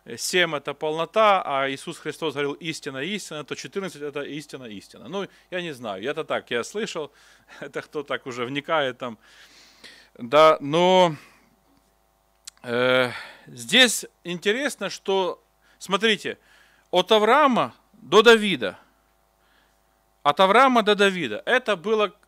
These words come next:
время, э, с-, смотрите, три политических формирования, три политических строя. От Авраама до Давида были патриархи. Патриархальное управление и времена судей. Помните, это все было до царей. И в этот период дал,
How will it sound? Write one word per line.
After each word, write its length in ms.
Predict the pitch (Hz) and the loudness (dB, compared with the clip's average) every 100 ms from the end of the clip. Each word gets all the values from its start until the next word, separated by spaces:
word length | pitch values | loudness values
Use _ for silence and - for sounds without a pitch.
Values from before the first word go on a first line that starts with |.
| - | -18
время, 540 | 127 180 233 202 185 - | 0 4 4 2 -2 -6
э, 80 | 156 | -18
с-, 120 | - - | -18 -6
смотрите, 260 | 190 156 | -4 -4
три 200 | - 240 | -2 -2
политических 760 | 226 202 185 233 220 190 - 185 | 0 -2 -2 -4 -6 -8 -10 -4
формирования, 640 | 185 180 175 170 151 123 | -4 -2 -2 -2 -2 -4
три 220 | - 202 | -4 -6
политических 640 | 214 180 165 165 165 - 143 | -4 -6 -6 -10 -14 -14 -12
строя. 440 | - 143 107 92 - - - | -8 -6 -8 -12 -16 -10 -6
От 180 | 139 | -4
Авраама 400 | 175 185 262 226 | -2 0 0 0
до 100 | 196 | -4
Давида 420 | 185 180 175 120 110 | -6 -6 -8 -10 -10
были 320 | 151 233 220 | -6 -4 -4
патриархи. 760 | 196 180 185 160 113 - - _ _ _ _ _ - | -4 -6 -2 0 0 -4 -20 _ _ _ _ _ -2
Патриархальное 760 | 151 170 170 - 226 233 202 | 0 2 -2 4 4 4 0
управление 580 | 180 185 185 247 220 170 | 0 0 2 0 0 -2
и 80 | 165 | -2
времена 460 | 185 190 196 220 | 0 0 0 0
судей. 520 | - - 180 123 87 _ | -2 -8 -10 -12 -18 _
Помните, 340 | 240 233 170 | -4 -4 -4
это 160 | 165 170 | -6 -6
все 220 | - 233 | -4 -4
было 300 | 185 190 180 - - - | -2 -2 -4 -6 -20 -6
до 180 | 139 190 | -2 -2
царей. 460 | 185 170 139 98 _ _ - - - | 0 0 -2 -4 _ _ -20 -18 0
И 60 | 151 | 6
в 60 | |
этот 240 | 247 226 - | 6 6 0
период 500 | 196 190 208 190 156 | 0 4 4 2 6
дал, 340 | 202 214 | 6 6